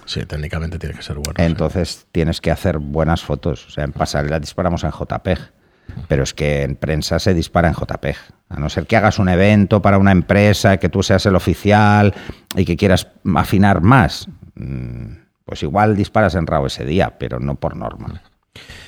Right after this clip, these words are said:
Speaker 1: Bueno, muchísimas gracias al oyente que nos envía este comentario y a todos
Speaker 2: Bueno,
Speaker 1: los
Speaker 2: los
Speaker 1: demás
Speaker 2: que disparaban
Speaker 1: también.
Speaker 2: en carrete, imagínate.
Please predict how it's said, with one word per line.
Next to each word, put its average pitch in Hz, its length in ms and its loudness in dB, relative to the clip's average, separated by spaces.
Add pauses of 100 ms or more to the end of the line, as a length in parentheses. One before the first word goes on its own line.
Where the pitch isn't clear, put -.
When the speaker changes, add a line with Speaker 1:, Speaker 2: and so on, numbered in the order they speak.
(340)
Speaker 1:
Bueno, 113 280 6
muchísimas 123 560 6
gracias 123 500 6
al 104 80 8
oyente 110 280 6
que 107 60 4
nos 110 140 4
envía 104 640 6
este 98 180 0
comentario 107 640 6
y 104 140 8
a 87 140 6
todos 104 360 4
Speaker 2:
Bueno, 95 60 8
Speaker 1:
los 101 140 6
Speaker 2:
los 98 100 6
Speaker 1:
demás 85 140 6
Speaker 2:
que 80 60 0
disparaban 85 360 6
Speaker 1:
también. 95 100 2
Speaker 2:
en - 60 -8
carrete, 90 340 2
imagínate. 80 640 -2